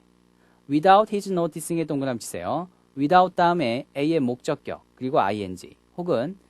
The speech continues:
without 다음에 A의 소유격도 올 수 있죠. ing 하면 A가 뭐뭐하지 않고의 의미가 됩니다. 이때 A의 목적격이나 소유격은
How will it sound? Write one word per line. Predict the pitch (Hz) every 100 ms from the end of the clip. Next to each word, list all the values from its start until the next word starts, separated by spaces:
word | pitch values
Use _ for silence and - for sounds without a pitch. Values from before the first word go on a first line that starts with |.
| _ _ -
without | 135 165 170
다음에 | 170 165 165 180
A의 | 143 160
소유격도 | 160 226 214 208 185
올 | 135
수 | -
있죠. | 135 - 90 123 -
ing | 113 127 131 131 127
하면 | 107 156 147 82 82 _ _ _ _ -
A가 | 156 180 175 190 196 214 -
뭐뭐하지 | 131 135 151 156 151 175
않고의 | 117 135 151 175 160
의미가 | 120 120 165
됩니다. | 135 90 82 _ _ _
이때 | 151 - 175 180 -
A의 | 151 170 165
목적격이나 | 135 - 151 156 147 143
소유격은 | 139 165 156 120 92 131